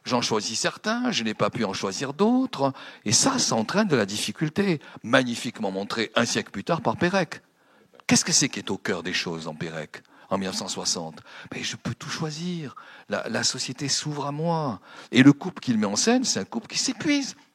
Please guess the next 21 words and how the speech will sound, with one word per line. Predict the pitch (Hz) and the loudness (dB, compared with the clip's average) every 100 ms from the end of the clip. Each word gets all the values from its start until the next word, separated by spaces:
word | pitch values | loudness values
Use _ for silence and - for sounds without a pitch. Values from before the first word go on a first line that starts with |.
| - | -2
parce | 190 | 2
que | - 175 - - - | 6 4 2 -4 6
il | 233 | 8
choisit, | 208 180 220 294 - | 8 6 4 -2 0
mais | - | 2
après | - - 247 | 4 4 4
il | |
est, | 208 - | 2 0
il | 202 | 0
est | 190 | 2
déçu. | 208 202 262 - - - | 4 2 0 -2 -8 2
Et | 139 | 4
c'est | - 180 | 8 8
le | 139 | 8
fameux | 151 143 127 | 6 6 4
texte | 151 113 101 | 2 2 -2
de, | 92 | 0
de | 98 | 2
Alain, | 95 190 285 | 6 6 4
Alain | 151 101 110 | 2 4 4
Ehrenberg, | 98 101 143 302 | 2 2 2 2